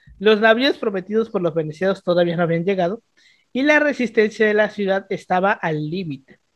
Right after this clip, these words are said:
Al mismo tiempo, eh, los turcos otomanos afrontaban sus propios problemas. El costo para sostener un ejército de cien mil hombres era, pues, obviamente, estúpidamente grande,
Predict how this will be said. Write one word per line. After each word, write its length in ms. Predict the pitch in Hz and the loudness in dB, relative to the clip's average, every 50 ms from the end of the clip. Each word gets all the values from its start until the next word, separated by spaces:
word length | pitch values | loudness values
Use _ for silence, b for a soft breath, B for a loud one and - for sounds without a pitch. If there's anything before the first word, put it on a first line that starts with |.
| _ _ _ _ _ _ b b b b b b b b b b b b b b b _ _ | _ _ _ _ _ _ b b b b b b b b b b b b b b b _ _
Al 180 | - 175 180 180 | -2 -2 0 0
mismo 280 | 196 185 196 208 214 | 0 -2 0 0 0
tiempo, 540 | 214 - 247 254 247 220 233 240 277 - _ _ _ _ _ _ _ - | 0 2 0 0 2 2 0 0 0 -2 _ _ _ _ _ _ _ -8
eh, 640 | 175 160 156 156 151 151 147 147 147 147 165 - - | -4 -2 -2 0 0 0 0 -2 -2 -4 -6 -6 -4
los 280 | 170 170 160 - - | -2 -2 -2 -2 -2
turcos 400 | - 233 240 233 - - 214 - | -2 -2 -2 0 0 0 0 0
otomanos 680 | 202 190 - 175 160 180 202 214 208 214 208 - _ _ _ | 0 -2 0 0 0 2 2 0 0 0 -4 -6 _ _ _
afrontaban 600 | - 220 175 - 190 175 165 165 202 208 220 233 220 | -8 -8 -6 -2 -2 -2 2 4 4 4 4 2 -2
sus 180 | - 175 - | -4 -6 -6
propios 320 | - - 151 147 - 151 - | -6 -10 -8 -6 -8 -8 -4
problemas. 580 | - 175 180 220 262 247 240 233 - _ _ _ _ _ _ _ _ _ _ _ _ _ _ _ _ _ _ | 0 2 4 4 4 2 0 -4 -6 _ _ _ _ _ _ _ _ _ _ _ _ _ _ _ _ _ _
El 200 | - 202 202 208 | 2 2 2 4
costo 360 | - 269 339 320 - - 262 | 6 4 4 4 4 2 0
para 200 | 220 226 208 190 | 2 4 2 2
sostener 440 | 180 - 160 - - 180 185 190 208 | 0 -4 -10 -8 -6 -4 0 2 2
un 100 | 214 220 | 2 2
ejército 460 | 214 208 - 196 185 - 196 180 - | 0 0 0 -2 -4 -4 -4 -2 0
de 140 | 180 190 220 | 2 4 2
cien 260 | 214 - - 190 180 | 2 0 -2 -4 -2
mil 220 | 180 180 185 185 190 190 - | -2 -4 -4 -6 -8 -6 -2
hombres 540 | - 180 165 156 147 156 170 - _ _ _ _ _ _ _ _ _ | 0 0 0 -2 -4 -6 -8 -10 _ _ _ _ _ _ _ _ _
era, 440 | - 220 190 180 185 214 254 - _ - | 2 2 4 4 4 2 2 -2 _ -20
pues, 300 | - - - - _ _ | -20 -20 -20 -20 _ _
obviamente, 840 | - 240 202 180 - 190 170 147 143 143 147 147 - - 170 - - _ - | 0 0 0 0 0 0 0 0 -2 -4 -8 -8 -6 -6 -6 -6 -8 _ -8
estúpidamente 920 | 180 160 - - _ - - 254 262 226 190 170 165 165 170 175 - 233 | -8 -8 -8 -10 _ 0 0 0 2 2 2 2 4 2 2 2 4 4
grande, 440 | 233 214 190 170 165 170 214 220 - | 4 4 4 2 0 -2 -4 -6 -6